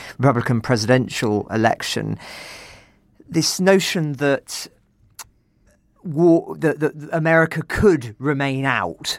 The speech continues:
of some worst case scenario war, you know, World War Three situation, is clearly absurd. I mean, historically, it would just not be conceivable for that to be the case if things really went awry.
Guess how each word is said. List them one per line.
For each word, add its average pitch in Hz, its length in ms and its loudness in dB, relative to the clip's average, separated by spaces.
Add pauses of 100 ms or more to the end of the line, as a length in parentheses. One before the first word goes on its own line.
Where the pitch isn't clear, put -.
of 120 200 -4
some 131 260 -2
worst 147 460 4
case 131 280 -6
scenario 120 720 -2
war, 104 560 -2 (180)
you 123 100 -6
know, 107 140 0
World 117 320 2
War 110 140 -2
Three 110 260 -4
situation, 113 500 -6
is 147 180 2
clearly 135 560 2
absurd. 110 580 -2
I 110 60 -2
mean, 135 120 0
historically, 131 960 0
it - 140 -4
would 127 140 -4
just - 200 -6
not 135 280 0
be 110 240 0
conceivable 110 640 -2
for 95 100 -8
that 90 220 0
to - 80 -12
be 110 100 -2
the 110 100 -4
case 123 400 0
if 110 80 -6
things 107 300 -2
really 110 260 0
went 104 280 -2
awry. 98 500 2